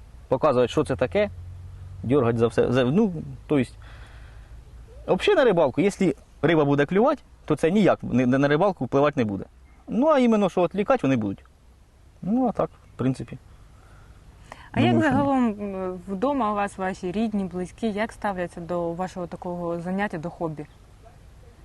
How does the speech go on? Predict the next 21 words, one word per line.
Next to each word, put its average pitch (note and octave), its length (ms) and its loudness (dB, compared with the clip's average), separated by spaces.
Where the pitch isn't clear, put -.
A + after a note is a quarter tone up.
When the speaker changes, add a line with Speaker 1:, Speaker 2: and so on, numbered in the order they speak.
Speaker 1:
Положительно. G#2+ 600 2
Speaker 2:
Так, - 160 -14
Speaker 1:
То - 120 -4
Speaker 2:
тобто, G#3 180 2
Speaker 1:
есть A3+ 440 2
Speaker 2:
жінка D4+ 220 4
жодного A#3+ 360 2
разу A3 280 2
не G#3 160 0
сказала: A3 480 0
"Навіщо A#3+ 520 -2
ти A#3+ 160 0
мені A#3 220 2
<laughs> A#3 160 -2
цю A3+ 180 -6
рибу A3 220 4
Speaker 1:
Ні, F4 120 4
Speaker 2:
привіз?" D4 320 4
Speaker 1:
ні, C4 80 4
ні, A3 280 4
ні, F#3 280 -2